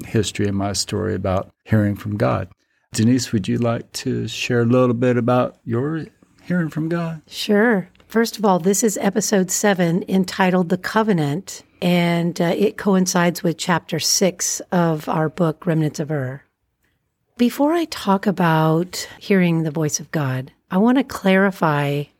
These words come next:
Speaker 2: with the audience about hearing God's voice. We do not hear voices.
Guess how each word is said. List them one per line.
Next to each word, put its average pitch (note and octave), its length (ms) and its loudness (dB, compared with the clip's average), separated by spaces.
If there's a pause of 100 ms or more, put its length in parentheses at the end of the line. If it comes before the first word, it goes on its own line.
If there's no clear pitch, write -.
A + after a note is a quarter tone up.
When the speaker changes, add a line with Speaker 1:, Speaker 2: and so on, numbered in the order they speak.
(160)
Speaker 2:
with F3+ 200 0
the F3 160 0
audience E3 600 0 (100)
about D#3+ 420 -4
hearing E3 560 -2 (140)
God's D3 300 -6
voice. B2+ 600 -8 (460)
We G3 180 2
do C4 180 2
not B3+ 200 2
hear A3 200 0
voices. D3 680 -4